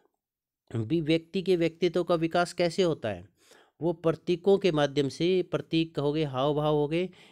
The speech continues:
या फिर भाषा हो गई या संकेत हो गए,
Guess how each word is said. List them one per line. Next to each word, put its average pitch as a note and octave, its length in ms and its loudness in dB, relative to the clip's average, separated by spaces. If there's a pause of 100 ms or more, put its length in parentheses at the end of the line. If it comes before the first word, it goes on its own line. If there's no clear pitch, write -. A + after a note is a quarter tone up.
(120)
या C3+ 120 0
फिर C#3+ 160 -4
भाषा A#2 340 -2
हो D#3 160 2
गई E3 220 -2 (640)
या C3+ 400 0
संकेत D#3 520 -2
हो D#3 100 2
गए, D#3+ 160 -2